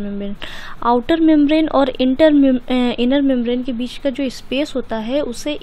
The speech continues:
इंटर मेम्ब्रेन स्पेस कहते हैं, जो कि ये है।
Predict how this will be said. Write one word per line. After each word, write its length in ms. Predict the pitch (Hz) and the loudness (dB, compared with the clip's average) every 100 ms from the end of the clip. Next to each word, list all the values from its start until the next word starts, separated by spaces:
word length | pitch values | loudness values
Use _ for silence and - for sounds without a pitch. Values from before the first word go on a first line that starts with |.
| 240 | -6
इंटर 320 | 240 226 285 | -4 -2 0
मेम्ब्रेन 520 | 262 233 220 220 262 - | 0 0 -2 -2 -4 -6
स्पेस 420 | 233 - 208 208 | -14 -10 -8 -8
कहते 320 | - 214 - 226 | -8 -12 -8 -6
हैं, 200 | 277 302 | -4 -4
जो 160 | 208 | -6
कि 160 | - 285 | -6 -6
ये 240 | 226 196 | -4 -6
है। 260 | 190 196 | -8 -10